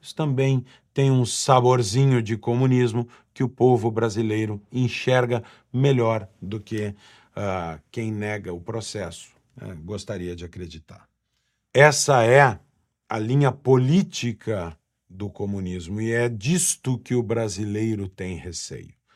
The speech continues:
Não é a extinção da propriedade privada, uma revolução bolchevique de um momento pro outro. É a tomada gradual do poder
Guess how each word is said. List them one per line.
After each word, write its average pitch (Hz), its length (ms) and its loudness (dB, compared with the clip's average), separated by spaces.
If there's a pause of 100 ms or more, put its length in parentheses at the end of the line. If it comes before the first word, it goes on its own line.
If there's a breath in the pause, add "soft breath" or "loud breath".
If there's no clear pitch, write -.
(140)
Não 160 200 -2
é 165 120 4
a 139 80 4
extinção 120 600 -2
da 107 100 -6
propriedade 98 600 -8
privada, 95 640 -2
uma 101 160 -8
revolução 113 580 -2
bolchevique 110 640 -6 (340 soft breath)
de 98 140 -4
um 117 40 0
momento 104 480 -4
pro 90 160 -12
outro. 67 340 -16 (280 loud breath)
É 110 120 -4
a 113 100 0
tomada 127 800 4
gradual 117 760 0
do 110 160 -8
poder 104 560 -6